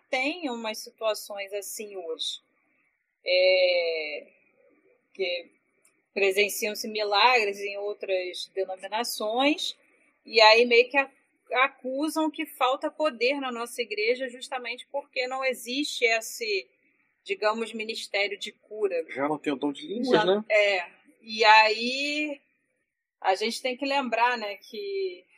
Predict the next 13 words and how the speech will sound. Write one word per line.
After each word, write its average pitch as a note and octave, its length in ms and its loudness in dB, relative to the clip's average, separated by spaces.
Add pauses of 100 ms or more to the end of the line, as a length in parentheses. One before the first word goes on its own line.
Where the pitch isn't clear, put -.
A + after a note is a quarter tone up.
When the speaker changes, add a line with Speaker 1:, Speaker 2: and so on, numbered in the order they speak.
(140)
Speaker 1:
também G3+ 420 -6
como G#3+ 960 -6 (160)
Jesus G3 560 -8
também G3 320 -8
foi G#3 140 -6
confrontado G3+ 1080 -2
e G3 200 0
falando G3 640 -4
de, F3 400 -10 (760)
da F3 120 -2
questão G3 420 0
de F#3+ 100 -16
que F#3+ 220 -2